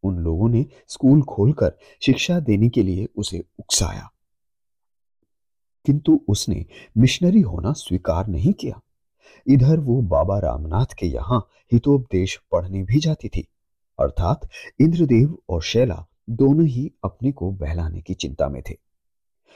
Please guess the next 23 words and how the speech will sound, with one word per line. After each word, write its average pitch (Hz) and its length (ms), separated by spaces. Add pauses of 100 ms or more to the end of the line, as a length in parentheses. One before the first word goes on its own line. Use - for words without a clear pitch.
(260)
वे 175 160
इस - 160
उलझन 104 420
को 123 140
स्पष्ट - 500
करने 85 240
के 107 160
लिए 104 220 (360)
क्या-क्या 139 380
करने 92 340
की 85 120
बातें 82 320
सोचते 80 440
थे, 120 140 (600)
पर 104 420 (340)
एक 170 160
दूसरे 139 360
से 147 160
कहने 95 420
में 107 160
संकुचित - 640
ही 90 80
नहीं, 87 240